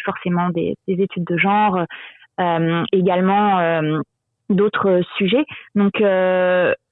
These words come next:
moi, je coordonne le mois du genre, mais, euh, je fais aussi d'autres, euh, d'autres événements. En fait, euh, mon rôle, c'est vraiment de faire le lien entre art et science, science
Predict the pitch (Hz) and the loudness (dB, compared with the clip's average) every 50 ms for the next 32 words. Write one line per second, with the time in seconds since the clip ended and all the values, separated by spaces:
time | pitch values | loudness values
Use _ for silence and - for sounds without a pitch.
0 | _ - 214 233 240 214 214 - 226 214 202 220 220 208 208 196 196 185 170 175 | _ 0 2 2 2 2 2 2 2 2 2 2 2 2 2 2 2 2 0 0
1 | 190 196 247 269 247 214 196 196 208 226 247 269 262 240 - - 190 190 185 185 | 0 2 2 2 2 2 2 2 4 4 4 4 2 2 0 0 -2 0 0 0
2 | 185 180 175 175 175 175 180 185 180 175 185 196 185 - - 208 202 196 190 - | 0 0 0 0 0 -2 -2 -2 -2 -2 0 -2 -2 0 2 2 2 2 0 -2
3 | 208 190 175 214 226 220 - - - - 196 180 180 175 175 170 170 170 170 170 | -4 -2 2 2 0 0 0 -4 -2 0 0 0 2 0 0 0 0 0 0 -2
4 | 175 170 185 247 254 - - 214 196 196 196 180 185 185 185 202 254 294 - - | -2 0 0 0 0 2 0 2 2 2 2 2 2 2 2 2 2 0 -2 -4
5 | - - - - - - _ _ _ - 180 220 214 208 - 208 196 185 180 175 | -12 -16 -18 -18 -20 -20 _ _ _ -4 0 0 0 0 0 0 2 2 2 2
6 | 175 175 170 170 170 - - 190 190 190 180 190 226 240 233 - 208 190 190 202 | 2 2 2 0 0 0 2 2 2 2 2 2 2 2 2 0 0 0 2 2
7 | 214 226 208 180 - 196 185 185 185 185 208 220 202 190 - - 185 - - 185 | 2 2 0 0 0 0 0 2 2 2 2 2 0 0 0 0 0 0 2 2
8 | 180 180 185 180 - - 220 214 214 - - - 185 170 - - - 214 202 | 2 2 0 -2 -2 -2 0 0 0 -2 -2 -4 -4 -4 -4 -4 -2 -2 -2